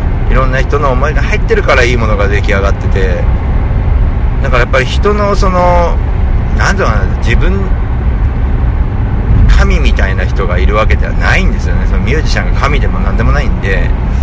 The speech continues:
素敵なことをやってる人って大体素敵な人に囲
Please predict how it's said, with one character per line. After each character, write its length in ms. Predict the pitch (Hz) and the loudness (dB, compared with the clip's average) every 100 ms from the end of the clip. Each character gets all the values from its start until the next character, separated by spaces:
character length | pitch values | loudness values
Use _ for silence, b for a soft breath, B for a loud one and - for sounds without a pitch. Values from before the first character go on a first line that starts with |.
| B B - - - - - - - - - - - - - - - - - - - - - - - | B B 0 0 0 -2 -2 -2 2 4 4 4 4 4 4 4 4 2 0 0 -2 0 0 0 0
素 140 | - | 0
敵 240 | 113 - 127 | 0 -2 0
な 680 | 135 135 135 135 135 135 139 | 2 2 2 2 0 0 -2
こ 80 | 139 | -2
と 380 | 139 143 143 135 | 0 2 2 0
を 80 | 110 | 0
や 160 | 104 | 0
っ 40 | 104 | 0
て 200 | - 117 | 0 0
る 80 | - | 0
人 200 | - 147 | 0 0
っ 20 | |
て 200 | - 120 | 0 0
大 220 | 104 110 | 0 2
体 180 | 127 127 | 0 0
素 100 | - | 0
敵 180 | 127 123 | 0 0
な 100 | 127 | -2
人 140 | 147 | -2
に 60 | |
囲 40 | 113 | 0